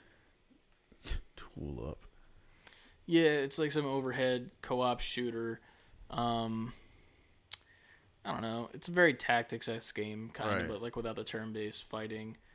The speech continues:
Speaker 1: The Ascent.
Speaker 2: Yeah, July twenty-ninth one's comes out.
Speaker 1: Next month.
Speaker 2: X and S, One, and Windows ten, day one on Game Pass.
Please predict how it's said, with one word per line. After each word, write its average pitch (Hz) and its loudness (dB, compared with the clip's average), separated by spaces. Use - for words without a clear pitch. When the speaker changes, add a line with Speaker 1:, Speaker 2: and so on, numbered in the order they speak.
Speaker 1:
The 113 6
Ascent. 95 0
Speaker 2:
Yeah, 113 -4
July 139 4
twenty-ninth 123 0
one's 113 -6
comes 113 -4
out. 110 0
Speaker 1:
Next 107 0
month. 120 6
Speaker 2:
X 123 -2
and 117 -4
S, 113 -4
One, 113 -4
and 110 -6
Windows 110 -6
ten, 110 -6
day 120 2
one 110 -4
on 113 -4
Game 113 -4
Pass. 113 -2